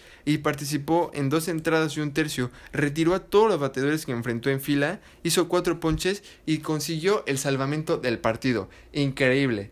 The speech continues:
De México para el mundo, Víctor González se llevó la victoria de este juego con el que los Dodgers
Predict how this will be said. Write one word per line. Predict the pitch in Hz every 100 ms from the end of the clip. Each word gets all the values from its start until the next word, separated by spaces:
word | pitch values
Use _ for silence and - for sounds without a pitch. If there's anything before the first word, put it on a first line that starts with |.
| -
De | 123 147
México | 185 - - 135
para | 135
el | 123
mundo, | 135 170 160 160 - - -
Víctor | 160 220 - 180
González | 135 113 - 147 135 -
se | 110
llevó | 117 135
la | 131
victoria | - - 120 113
de | 120
este | 120
juego | 117 127 120 113
con | 110
el | 107 101
que | 107
los | 107
Dodgers | 123 127 123